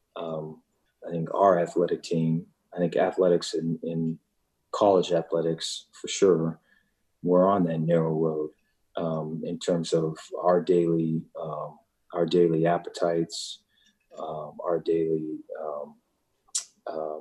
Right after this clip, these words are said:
our daily musts are all, um, to play ball, you know. And so the,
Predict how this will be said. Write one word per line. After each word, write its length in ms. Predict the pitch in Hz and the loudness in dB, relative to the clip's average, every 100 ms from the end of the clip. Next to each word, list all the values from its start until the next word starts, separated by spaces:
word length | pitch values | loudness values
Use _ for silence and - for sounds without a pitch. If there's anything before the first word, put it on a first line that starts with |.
| - - | -12 -4
our 120 | 87 | -2
daily 380 | 80 85 80 78 | 2 2 2 0
musts 640 | 80 90 82 - - - _ _ _ _ _ | 0 0 0 -6 -10 -12 _ _ _ _ _
are 140 | 80 82 | -4 0
all, 560 | 82 82 80 78 80 - - | 2 4 2 0 -6 -12 -12
um, 320 | 80 78 78 - _ _ _ _ _ - | -10 -8 -10 -16 _ _ _ _ _ -6
to 100 | 85 | -4
play 240 | - 87 82 | 0 2 4
ball, 440 | 87 80 76 - _ _ - | 4 2 -2 -14 _ _ -4
you 120 | 82 | -2
know. 300 | 78 78 - 80 | -2 -4 -8 -12
And 140 | 80 | -8
so 380 | - 82 80 80 _ - - _ _ _ _ _ _ - | -2 0 0 -4 _ -20 -20 _ _ _ _ _ _ -6
the, 340 | 85 78 78 | -2 -2 -4